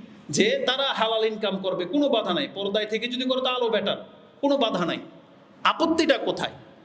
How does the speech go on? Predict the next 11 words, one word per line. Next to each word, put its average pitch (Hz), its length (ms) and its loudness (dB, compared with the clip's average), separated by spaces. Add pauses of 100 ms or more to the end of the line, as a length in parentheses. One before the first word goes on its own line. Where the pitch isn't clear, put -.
(500)
রাসূলুল্লাহ 175 480 2
সাল্লাল্লাহু 151 340 0
আলাইহি 143 180 -4
সাল্লাম 131 260 -4
বলেছেন, 196 380 0 (540)
আপত্তিটা 220 640 0
হলো 160 540 0 (360)
আমরা 170 240 2
যেটা 170 200 0
দেখতে 165 300 -2
পাচ্ছি, 127 500 -4